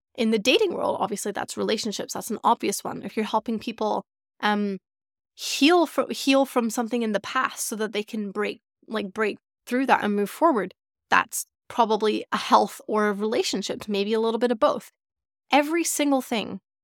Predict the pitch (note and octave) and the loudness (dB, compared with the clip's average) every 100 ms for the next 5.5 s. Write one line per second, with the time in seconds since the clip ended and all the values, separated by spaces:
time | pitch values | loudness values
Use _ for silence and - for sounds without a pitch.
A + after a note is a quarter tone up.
0 | _ _ _ _ _ - A#3+ - B3 A3 | _ _ _ _ _ -2 0 2 0 2
1 | A3 - A3+ G#3+ G#3 G3 G#3 G3+ - G3+ | 0 -2 -4 -2 -2 -4 -6 -4 -6 -6
2 | A3 - G3 - C#4 E4 E4 E4 D#4+ D#4+ | -6 -8 -8 -6 0 0 0 -2 -2 -2
3 | D4+ D4+ C#4+ B3 C4+ G#3 G3 - G3+ G3 | -2 -2 -4 -4 -6 -6 -6 0 0 0
4 | - G#3 - - - _ _ A3+ A#3 C4 | -4 -6 -8 -12 -18 _ _ 0 4 4
5 | - A#3+ A3+ G#3+ G3 | 2 -2 2 0 0